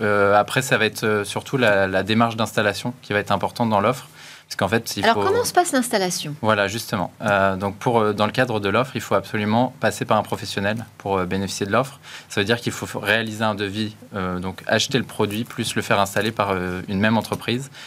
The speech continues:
Speaker 1: Et c'est cette même entreprise qui va être, euh, du coup, euh,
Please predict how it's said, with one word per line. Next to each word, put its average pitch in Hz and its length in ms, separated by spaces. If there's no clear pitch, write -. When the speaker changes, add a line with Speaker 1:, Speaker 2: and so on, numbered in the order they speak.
Speaker 1:
Et 120 60
c'est 110 160
cette 104 260
même 123 200
entreprise 120 680
qui - 160
va 98 140
être, 104 300
euh, 92 60
du 92 160
coup, 110 300
euh, 92 180